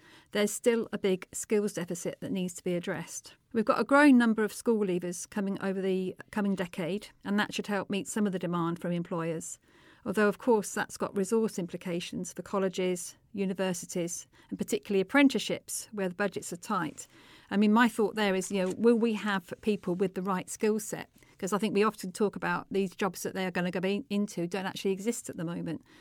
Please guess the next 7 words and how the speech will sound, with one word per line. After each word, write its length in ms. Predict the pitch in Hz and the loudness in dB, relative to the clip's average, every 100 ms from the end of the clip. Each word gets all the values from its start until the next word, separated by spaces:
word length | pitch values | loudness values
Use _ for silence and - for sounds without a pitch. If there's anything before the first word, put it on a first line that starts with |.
| _ | _
So 240 | - 185 190 | -6 -2 2
are 160 | 190 | 2
we 200 | 190 196 | 4 2
actually 600 | 190 185 - 190 185 185 | 0 -4 -4 -2 0 -2
providing, 920 | - 202 202 196 196 190 185 185 185 - - | -4 -4 2 2 2 2 0 0 -4 -6 -4
uh, 480 | 170 165 165 165 - | -2 -2 -2 -4 -6
our 240 | - 170 | -2 -2